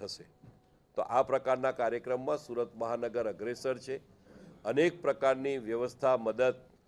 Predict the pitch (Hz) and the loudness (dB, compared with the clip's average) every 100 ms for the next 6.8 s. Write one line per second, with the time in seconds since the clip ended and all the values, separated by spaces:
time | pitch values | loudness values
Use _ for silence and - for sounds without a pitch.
0 | _ - - 117 123 113 127 120 - 127 | _ -14 -2 0 0 2 2 2 0 0
1 | 123 127 107 110 127 123 120 110 110 123 | 2 0 0 0 0 -2 -4 -6 -2 -4
2 | 117 117 107 104 120 127 131 135 117 135 | -2 -4 -4 0 0 2 2 0 -6 -14
3 | - _ _ _ _ _ _ _ _ - | -14 _ _ _ _ _ _ _ _ -6
4 | 120 127 98 - _ _ _ _ _ _ | 0 0 0 -8 _ _ _ _ _ _
5 | _ _ 113 117 107 120 139 139 127 120 | _ _ 0 2 2 2 2 2 -2 -6
6 | 135 123 117 120 127 127 143 | -4 -2 0 4 4 4 2